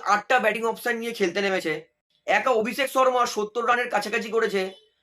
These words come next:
বাদবাকি আরো যে আটটা, মানে সাতটা ব্যাটসম্যান ছিল, তারা মিলে কেউ রানই করতে পারেনি।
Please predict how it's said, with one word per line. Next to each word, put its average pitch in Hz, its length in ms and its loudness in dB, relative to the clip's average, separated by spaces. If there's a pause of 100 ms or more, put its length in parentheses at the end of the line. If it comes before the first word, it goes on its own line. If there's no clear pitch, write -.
(120)
বাদবাকি 208 540 2 (380)
আরো 214 200 4
যে 247 140 4
আটটা, 202 300 0
মানে 208 180 0
সাতটা 196 340 -2
ব্যাটসম্যান 185 400 0
ছিল, 196 120 -2 (680)
তারা 214 220 4
মিলে 262 160 0
কেউ 269 160 0
রানই 240 200 0
করতে 269 240 -6
পারেনি। 262 280 -2